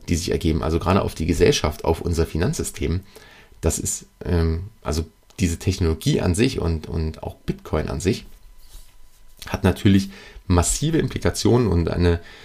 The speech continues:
Veränderung, die da auch gesellschaftlich stattfindet. Und wenn du hier weiter eintauchen willst, dann gibt es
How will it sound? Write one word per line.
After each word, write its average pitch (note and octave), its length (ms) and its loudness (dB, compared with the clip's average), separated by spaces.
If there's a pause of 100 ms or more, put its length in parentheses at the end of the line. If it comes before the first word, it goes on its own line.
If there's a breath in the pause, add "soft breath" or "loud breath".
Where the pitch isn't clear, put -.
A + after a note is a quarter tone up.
(200 loud breath)
Veränderung, A#2+ 520 4
die G2 80 2
da - 100 4
auch - 140 -2
gesellschaftlich - 560 2
stattfindet. - 480 -4
Und E2+ 220 -2 (600)
wenn C#3 180 8
du D#3 120 2
hier B2 160 4
weiter G#2 180 2
eintauchen E2 320 0
willst, G2 300 0 (340 loud breath)
dann F2 160 4
gibt B2 180 4
es - 300 -2